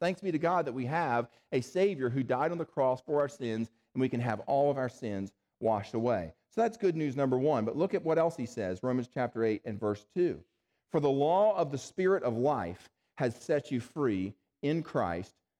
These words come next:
Jesus from the law of sin and death." Let me give you just a little theology lesson here. What Paul is acknowledging is that the Holy Spirit of God,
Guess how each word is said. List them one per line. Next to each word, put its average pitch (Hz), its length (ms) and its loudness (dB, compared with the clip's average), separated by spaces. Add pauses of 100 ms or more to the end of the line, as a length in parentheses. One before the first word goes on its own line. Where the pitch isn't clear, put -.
(120)
Jesus 135 420 0
from 113 200 -2
the 104 80 2
law 113 320 2
of 110 120 -4
sin 101 280 -8
and 95 160 -4
death." 95 280 -2 (480)
Let 180 60 -2
me 226 80 0
give 196 100 2
you 165 60 -4
just 156 160 -4
a 143 40 -2
little 139 200 2
theology 120 520 0
lesson 98 300 -4
here. 98 180 -4
What 131 140 -2
Paul 202 220 2
is 147 80 -2
acknowledging 127 640 0
is 101 360 0
that 117 120 -8
the - 60 -8
Holy 175 320 0
Spirit 151 300 -2
of 117 120 -4
God, 98 420 -2